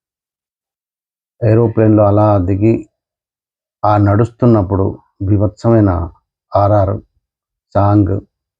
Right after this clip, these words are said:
ఒక సినిమా రేంజ్‌ని తలపించింది. సినిమా డ్రోన్స్, సినిమా షాట్స్, ఆ అంత బిల్డప్ ఇచ్చారు. So ఇలాంటి అంతమంది జనాల్లో కూడా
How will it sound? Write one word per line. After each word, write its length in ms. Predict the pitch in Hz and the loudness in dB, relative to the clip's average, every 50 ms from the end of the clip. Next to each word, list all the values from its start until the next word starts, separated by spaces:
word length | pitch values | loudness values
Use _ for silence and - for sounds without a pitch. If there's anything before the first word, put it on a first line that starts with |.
| _ _ _ - | _ _ _ -10
ఒక 160 | - - - | -6 -6 -6
సినిమా 380 | - - - 123 131 131 131 123 | -4 -2 0 2 4 4 4 2
రేంజ్‌ని 400 | 113 107 113 123 135 135 123 117 98 | 2 2 2 2 2 2 2 0 0
తలపించింది. 600 | 113 110 104 95 107 98 98 - 98 98 98 104 107 - - _ | 0 -2 -2 -2 -4 -6 -6 -6 -6 -6 -4 -6 -8 -10 -14 _
సినిమా 320 | _ - 101 104 107 104 101 | _ -8 -6 -4 -2 -2 -2
డ్రోన్స్, 420 | 95 85 98 107 113 113 104 - - 98 92 92 | -4 -4 -2 -2 0 -2 -2 -4 -8 -12 -8 -6
సినిమా 320 | 101 101 101 101 101 98 | -4 -2 -2 -2 -2 -4
షాట్స్, 520 | 95 - - 101 107 110 101 - - - - - - _ _ _ _ _ _ _ _ _ _ _ _ _ _ _ | -6 -8 -4 -2 -2 -2 -2 -4 -10 -16 -18 -18 -18 _ _ _ _ _ _ _ _ _ _ _ _ _ _ _
ఆ 100 | - 90 87 85 85 113 | -4 -2 -2 0 0 0
అంత 400 | 98 104 110 107 104 98 98 - 98 95 90 87 - - - _ _ _ _ _ _ _ _ _ _ _ _ _ 107 101 | 0 2 2 2 2 0 0 0 0 0 0 -2 -4 -8 -12 _ _ _ _ _ _ _ _ _ _ _ _ _ -6 -2
బిల్డప్ 340 | 107 107 107 110 110 101 107 | 0 0 2 2 0 0 -2
ఇచ్చారు. 380 | 98 - - 101 95 95 110 110 - _ _ _ _ _ _ _ _ _ _ _ - | -6 -6 -4 -4 -2 -2 -2 -4 -4 _ _ _ _ _ _ _ _ _ _ _ -4
So 120 | 104 101 | -2 -2
ఇలాంటి 720 | 101 98 104 110 127 127 131 131 123 120 - _ - 123 110 - - _ _ _ _ _ _ _ _ _ _ _ _ _ _ _ _ _ _ _ _ _ _ _ _ _ _ _ - 107 | 0 2 2 2 2 2 2 2 0 -2 -6 _ -4 -4 -4 -4 -6 _ _ _ _ _ _ _ _ _ _ _ _ _ _ _ _ _ _ _ _ _ _ _ _ _ _ _ -4 -4
అంతమంది 460 | 117 120 127 139 127 120 123 131 120 | -2 0 0 2 2 2 2 2 2
జనాల్లో 360 | 113 123 120 120 120 120 117 107 | 2 2 2 2 2 0 0 0
కూడా 220 | 101 110 107 110 | 0 0 0 0